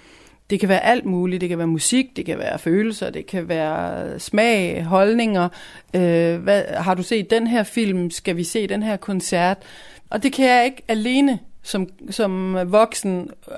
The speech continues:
ansat konkurrere med, for jeg er ikke ung. Jeg er en voksen mod en kvinde. Jeg har en pædagogisk baggrund og en kreativ baggrund, og det er det, jeg byder ind med i projektet. Jeg er den, der faciliterer det, men det er i høj grad de,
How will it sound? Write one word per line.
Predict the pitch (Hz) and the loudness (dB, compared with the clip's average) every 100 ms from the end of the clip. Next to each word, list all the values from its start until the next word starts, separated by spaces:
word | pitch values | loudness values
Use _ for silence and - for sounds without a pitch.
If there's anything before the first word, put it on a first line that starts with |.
| - - | -12 0
ansat | 220 214 - 190 - | 0 2 0 -2 -2
konkurrere | 226 214 226 262 185 | -2 0 2 2 2
med, | 175 190 | 0 -4
for | 208 | 0
jeg | 202 | 2
er | |
ikke | 226 - - | 2 0 2
ung. | 240 247 - - | 2 0 -10 0
Jeg | 208 214 180 165 | 2 4 2 2
er | 170 | -2
en | 185 180 | -2 0
voksen | 175 233 226 202 180 | 2 2 0 -4 0
mod | 196 | 0
en | 165 | 0
kvinde. | 156 214 226 269 311 - - - - | -2 0 2 2 2 -4 -20 -10 -4
Jeg | |
har | 180 | 0
en | 220 | 2
pædagogisk | - 190 180 254 208 - | 2 2 2 2 2 2
baggrund | 180 208 - 190 | 2 2 0 -2
og | 170 | -2
en | 175 | -2
kreativ | 226 233 254 - 196 | 0 0 0 -4 -2
baggrund, | - - 196 185 | 0 0 -2 -2
og | 185 | -2
det | 220 | -2
er | 214 | 0
det, | 220 | 2
jeg | 214 214 | 2 2
byder | 208 190 | 0 0
ind | - 233 | 2 0
med | - 185 | 0 -2
i | |
projektet. | 185 190 - 196 190 165 170 - - | -4 -6 -2 -2 -2 -8 -10 -16 -6
Jeg | - | 2
er | 196 | 4
den, | 196 | 4
der | 170 | 2
faciliterer | - 160 180 160 - 262 240 | -2 -6 -6 -8 -2 2 2
det, | 180 - - - - | 0 -6 -14 -20 -2
men | 208 202 | 2 4
det | 180 196 | 4 2
er | 254 226 | 0 -4
i | 214 | -8
høj | - 247 240 | -4 0 0
grad | - 190 160 | 2 2 2
de, | 180 | -4